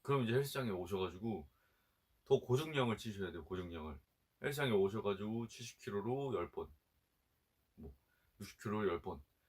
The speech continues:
이렇게 팔 회에서 십이 회 되는 무게로 일단 시작을 계속 하셔야 돼요. 그리고 휴식 시간은 일 분에서 일 분 삼십 초. 운동 종류, 가슴 오 세트에서 십 세트 사이,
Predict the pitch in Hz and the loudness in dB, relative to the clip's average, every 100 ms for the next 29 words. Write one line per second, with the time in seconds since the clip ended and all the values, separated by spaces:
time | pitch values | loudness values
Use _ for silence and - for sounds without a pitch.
0 | _ - 117 131 127 - 165 160 143 127 | _ -2 2 6 4 4 2 4 4 0
1 | - 127 104 120 107 101 101 90 85 90 | -4 -4 2 2 2 0 -2 -4 -8 2
2 | 98 117 139 - - 104 98 95 127 127 | 4 4 0 -6 -6 -4 -2 -2 2 4
3 | 123 139 - _ _ _ - - 113 104 | 4 -2 -6 _ _ _ -16 -8 -4 -4
4 | 85 80 - _ _ 117 113 139 - - | -4 -10 -16 _ _ -2 -2 -2 -8 -4
5 | 120 127 127 139 135 117 120 135 127 120 | 0 0 0 -2 0 0 2 2 2 -4
6 | 113 120 117 - - - _ _ _ _ | -4 -6 -8 -10 -12 -12 _ _ _ _
7 | _ - 127 120 113 107 110 135 131 - | _ -4 2 2 2 2 2 2 -2 -2
8 | 104 117 92 87 101 - 92 85 98 - | -2 0 -2 -2 -2 -2 -8 -8 -10 -12
9 | - 104 - - 95 | -8 -8 -8 -8 -8